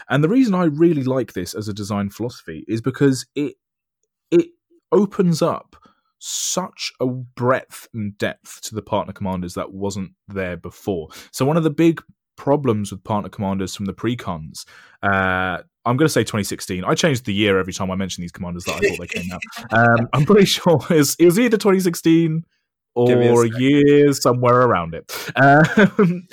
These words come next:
Speaker 1: <laughs> so the big problem with these commanders is that you had ones that were maybe
Speaker 2: Yeah,
Speaker 1: not quite as
Speaker 2: twenty sixteen,
Speaker 1: powerful.
Speaker 2: buddy. You were right.
Speaker 1: Twenty sixteen,
Speaker 2: You were right.
Speaker 1: thank you.
Speaker 2: Yeah.
Speaker 1: Um, you had ones that were maybe not quite as powerful, and you had ones that were incredibly powerful. But no matter
Speaker 2: Mm-hmm.
Speaker 1: what you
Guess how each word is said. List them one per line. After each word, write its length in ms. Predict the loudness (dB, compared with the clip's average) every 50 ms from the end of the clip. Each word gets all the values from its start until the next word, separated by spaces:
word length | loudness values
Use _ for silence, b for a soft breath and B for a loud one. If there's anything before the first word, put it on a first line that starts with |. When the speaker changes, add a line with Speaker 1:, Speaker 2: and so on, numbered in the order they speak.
| -20
Speaker 1:
<laughs> 140 | -16 -16 -12
so 120 | -4 0 0
the 80 | 4
big 200 | 4 4 2 2 0
problem 340 | 0 0 2 4 2 2 2
with 100 | -2 -2
these 180 | -2 -2 -2 -2
commanders 560 | -4 -2 -2 -2 0 0 0 -2 -2 -4 -6
is 220 | -6 -6 -6 -6 -6
that 260 | -8 -8 -8 -8 -10 b b b b b b _ _ _ _ _ _ _ -20 _ _ _ _ -8
you 200 | -4 -2 -2 -2
had 240 | 0 0 -2 0 0
ones 280 | -2 -2 -2 -2 -2
that 80 | -2 -2
were 80 | 0
maybe 300 | 0 0 0 0 0 0
Speaker 2:
Yeah, 80 | 0 -2
Speaker 1:
not 120 | -2 -4
quite 260 | -6 -6 -6 -6 -6 -6
as 80 | -10
Speaker 2:
twenty 160 | -12 -10 -10 -10
sixteen, 160 | -10 -10 -10 -12 -12
Speaker 1:
powerful. 100 | -12 -12
Speaker 2:
buddy. 160 | -12 -12 -12 _ -18
You 80 | -18
were 60 | -18 -12
right. 60 | -2
Speaker 1:
Twenty 160 | -2 0 0
sixteen, 280 | 0 -4 -6 -6 -4 -6
Speaker 2:
You 40 | -6
were 40 | -6
right. 60 | -6
Speaker 1:
thank 240 | -6 -8 -8 -8 -10
you. 60 | -12 -12 B B B B B B -2
Speaker 2:
Yeah. 60 | 0
Speaker 1:
Um, 100 | 0 2
you 100 | 2 2 2
had 140 | 2 2 2
ones 240 | 2 2 0 2 0
that 120 | 2 2
were 80 | 2 2
maybe 240 | 2 2 2 2 2
not 160 | 2 0 -2
quite 260 | 0 0 2 2 2
as 80 | 2 -2
powerful, 540 | -2 -6 -6 -6 -6 -8 -12 -12 -12 -8 -6
and 140 | -4 -2 -2
you 80 | 0
had 160 | 0 -2 -2
ones 280 | -2 -2 -2 -2 -2 -2
that 120 | -2 -2
were 160 | 0 -2 -2 -4 B B B B
incredibly 640 | -4 -4 -4 -4 -2 -2 0 0 0 -2 -2 -4 -6
powerful. 500 | -6 -10 -12 -12 -12 -14 -14 -14 -12 -8
But 140 | -6 -6 -4
no 80 | -2
matter 160 | 0 2 2
Speaker 2:
Mm-hmm. 120 | 2 0 0
Speaker 1:
what 120 | -2 -4 -4
you 120 | -6 -8